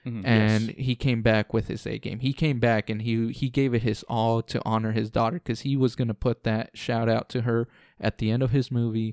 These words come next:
Speaker 1: Mm-hmm, mm-hmm.
Speaker 2: And I feel like that gave him the focus.
Speaker 3: Mm.
Speaker 2: Um, afterwards, um, dedicating this movie to her, I feel like it, it just pushed him to,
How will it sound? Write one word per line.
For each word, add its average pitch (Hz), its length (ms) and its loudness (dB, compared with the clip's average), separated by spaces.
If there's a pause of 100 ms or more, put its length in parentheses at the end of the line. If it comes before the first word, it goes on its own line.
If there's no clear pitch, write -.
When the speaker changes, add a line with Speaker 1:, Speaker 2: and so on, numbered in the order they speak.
Speaker 1:
Mm-hmm, 104 260 -8
mm-hmm. 113 140 -6
Speaker 2:
And 107 240 4
I 110 140 4
feel 117 320 2
like 107 320 0
that 113 200 4
gave 120 160 2
him 113 140 0
the - 60 0
focus. - 720 2 (260)
Speaker 3:
Mm. 101 280 -6
Speaker 2:
Um, 113 220 2
afterwards, 120 840 2
um, 113 460 -2 (160)
dedicating 120 560 0
this 113 180 0
movie 113 240 2
to 117 240 0
her, 113 360 0
I 113 120 0
feel 110 260 -2
like 110 240 -2
it, 127 300 -4
it 123 180 -4
just 120 260 -4 (120)
pushed - 320 2
him 117 240 0
to, 107 240 0